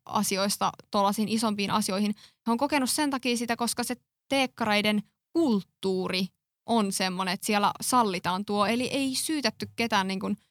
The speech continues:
yksittäistä henkilöä. Niin siitä, että ihmiset lähti tosi puolustuskannalle tossa niin kuin kukin omaan laitaansa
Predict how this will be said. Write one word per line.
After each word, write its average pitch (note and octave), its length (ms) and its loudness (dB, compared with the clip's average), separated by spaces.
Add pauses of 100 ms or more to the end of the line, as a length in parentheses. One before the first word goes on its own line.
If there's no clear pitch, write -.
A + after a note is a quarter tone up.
(260)
yksittäistä G#3+ 720 -2
henkilöä. G3+ 680 0 (680)
Niin A3+ 280 -2 (100)
siitä, C#4+ 380 0
että - 160 -2
ihmiset C#4+ 360 2
lähti A3 260 -2
tosi B3+ 260 0
puolustuskannalle G3 960 -2 (100)
tossa - 340 -2 (300)
niin G#3 120 0
kuin G#3 140 -4
kukin A#3+ 400 -2
omaan A3+ 500 2
laitaansa G3+ 580 -2